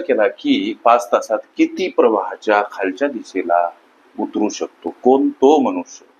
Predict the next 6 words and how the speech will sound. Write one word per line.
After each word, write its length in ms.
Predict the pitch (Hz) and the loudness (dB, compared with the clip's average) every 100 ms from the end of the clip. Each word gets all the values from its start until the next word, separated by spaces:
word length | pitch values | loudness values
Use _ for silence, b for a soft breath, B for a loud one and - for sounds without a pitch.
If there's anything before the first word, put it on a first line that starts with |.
| _ _ _ - | _ _ _ 2
तो 160 | 127 165 | 4 4
मनुष्य 460 | 165 127 _ 95 98 - _ _ _ - | 0 -8 _ -8 -8 -8 _ _ _ 2
पाच 200 | 143 160 113 | 2 2 -2
तासात 280 | 101 107 120 _ | -4 -4 -8 _
किती 320 | - - 151 - - | -16 -8 -8 -8 -4
प्रवाहाच्या 540 | 101 104 95 98 117 | -2 2 0 0 -2